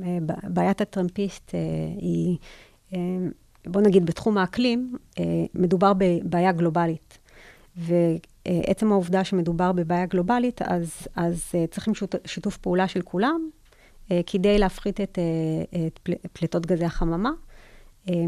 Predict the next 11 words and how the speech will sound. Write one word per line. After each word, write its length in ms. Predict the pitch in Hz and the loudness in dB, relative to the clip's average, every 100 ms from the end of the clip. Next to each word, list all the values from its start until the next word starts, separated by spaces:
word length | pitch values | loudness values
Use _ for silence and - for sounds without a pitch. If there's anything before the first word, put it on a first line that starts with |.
| 175 - - | -2 -2 2
אלא 180 | 190 | 2
שיש 320 | 180 - 277 285 | 2 2 2 4
מדינות, 440 | 226 233 240 - | 4 4 2 2
נגיד 180 | 196 190 | 0 2
כמו 200 | 233 233 | 4 4
יש-, 180 | - - | 2 -2
ישראל 540 | 190 - 190 208 208 175 | -2 0 4 6 6 4
ב-, 460 | 175 170 165 160 160 - - - | 2 2 2 2 0 -2 -12 -8
בעבר, 600 | 175 175 185 285 277 269 - | 0 2 6 6 6 4 2
הצהירה 520 | 175 - - 247 226 214 | 0 -2 0 2 2 0
שה-, 400 | - 180 175 | 0 2 2